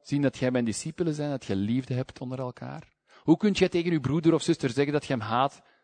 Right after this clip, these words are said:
en God lief hebt? Dat kan niet. Maar in het gebod hier, zoals Jezus het uitdrukt, gaat het verder dan onze broeders of zusters in de kerk. Het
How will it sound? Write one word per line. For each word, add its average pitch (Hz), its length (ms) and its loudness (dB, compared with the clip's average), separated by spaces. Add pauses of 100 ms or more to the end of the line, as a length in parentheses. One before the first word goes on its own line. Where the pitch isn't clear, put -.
(800)
en 123 140 0
God 113 200 -2
lief 123 200 -4
hebt? 135 120 -4
Dat 113 220 0
kan 156 260 0
niet. 190 420 -2 (680)
Maar 147 140 4
in 156 60 6
het 156 120 0
gebod 151 400 2
hier, 233 320 4
zoals 170 280 2
Jezus 147 300 4
het 139 200 -2
uitdrukt, 185 680 0 (1080)
gaat 135 140 2
het 131 140 -4
verder 135 460 0
dan 110 400 -2
onze 110 220 -2
broeders 117 360 0
of 104 100 -4
zusters - 420 -6
in 95 120 -6
de 87 100 -8
kerk. 101 300 -10
Het - 100 -20